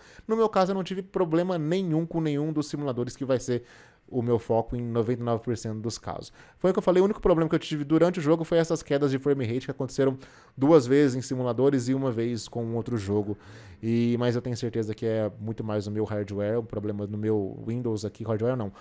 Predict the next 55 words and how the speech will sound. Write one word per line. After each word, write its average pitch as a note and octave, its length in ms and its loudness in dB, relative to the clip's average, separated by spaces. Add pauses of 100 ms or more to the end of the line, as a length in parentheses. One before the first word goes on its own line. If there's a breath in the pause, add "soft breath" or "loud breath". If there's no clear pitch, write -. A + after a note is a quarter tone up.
(140 loud breath)
problema A#2 300 0
no A#2 80 -4
meu B2 220 2
Windows, C#3+ 380 0 (300 loud breath)
ah, B2 340 4
do B2 160 0
que C3 120 -2
qualquer B2+ 240 0
coisa A#2 240 -2
relacionada A#2 400 -2
ao G#2+ 120 2
óculos, G2+ 360 -8
que - 120 -4
assim C3 200 -4
que B2+ 80 -2
eu B2 140 2
reiniciei A#2+ 560 -2
ele, B2+ 140 2
voltei A#2 300 -4
e - 20 -14
tava B2 200 -4
tudo A#2+ 180 -8
normal A2+ 300 -2
de A2 100 -6
novo. G2+ 220 -10 (380 soft breath)
Enfim, A#3+ 240 -2
senhores, C#3 460 4 (460 soft breath)
qualquer G3 240 2
dúvida, F3 420 4
coloca D3 400 4
aí, D3 300 6 (160 soft breath)
que - 100 0
agora C#3 260 6
o C#3+ 40 2
canal C#3 200 2
do C3 120 2
Turco C3+ 320 2
tem C#3+ 240 2
o C3 200 4
Oculus D3 300 4
Rift, D3 400 4
e C#3+ 180 2 (200)
tome C#3+ 240 2
vídeo C3 280 2
de B2 100 2
Rift B2 340 2
na B2 100 0
cabeça, A#2 420 2
porque A#2+ 220 -4
vai A#2 100 2
ter A#2 140 -4
vídeo A2+ 220 -2
pra A#2+ 160 0
caramba, G2+ 400 -2
beleza? A2 360 4